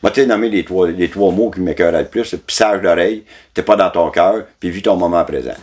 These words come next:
Quand il dit « Vis ton moment présent », parce que tu veux lui parler de quelque chose qui est arrivé il y a deux jours, trois jours, puis ça le concerne des fois, ou ça concerne. «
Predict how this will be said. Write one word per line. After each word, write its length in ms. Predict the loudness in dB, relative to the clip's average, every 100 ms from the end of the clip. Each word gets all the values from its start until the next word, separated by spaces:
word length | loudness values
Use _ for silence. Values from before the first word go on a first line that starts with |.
| -20 -2
Quand 140 | 0 0
il 80 | -2
dit « 240 | -10 -8 -6
Vis 200 | -4 0
ton 120 | 0
moment 320 | 2 2 0
présent », 380 | 0 -2 -2 -6 -12 -6
parce 120 | -4
que 120 | -2 -6
tu 160 | -4
veux 180 | 2 2
lui 160 | 2 0
parler 400 | 2 2 0 -2
de 80 |
quelque 240 | -4 -6 -2
chose 240 | -4 -4
qui 60 | -4
est 100 | -4
arrivé 200 | 0 0
il 80 | 0
y 20 |
a 40 |
deux 200 | 0 0
jours, 260 | 0 -2 -4
trois 260 | -4 -2 -2
jours, 260 | 0 -2 -4
puis 100 | -12
ça 200 | -4 -2
le 80 | -2
concerne 560 | -2 -2 -2 -2 -2 -2
des 160 | -2
fois, 180 | 0 0
ou 100 | 0
ça 160 | -4 -6
concerne. « 460 | -4 -8 -8 -10